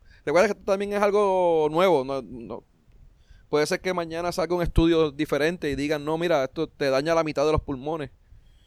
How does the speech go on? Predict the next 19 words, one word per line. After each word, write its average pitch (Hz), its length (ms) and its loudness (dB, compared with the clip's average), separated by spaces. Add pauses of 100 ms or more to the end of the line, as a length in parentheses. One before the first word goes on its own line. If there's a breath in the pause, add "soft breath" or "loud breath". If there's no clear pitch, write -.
(460)
Y 117 800 -12 (400)
a - 80 -12
cada 139 180 0
rato 165 200 -2
salen 170 180 0
cosas, 170 320 -4
información 156 480 -6
nueva 156 160 -4
acerca 151 240 -6
de 156 60 -2
este 151 180 -4
virus, 170 180 -6
porque 147 180 -8
es 139 60 -6
algo 151 220 -6
que 156 100 -6
no, 147 160 -12
que, 147 300 -12
que - 100 -20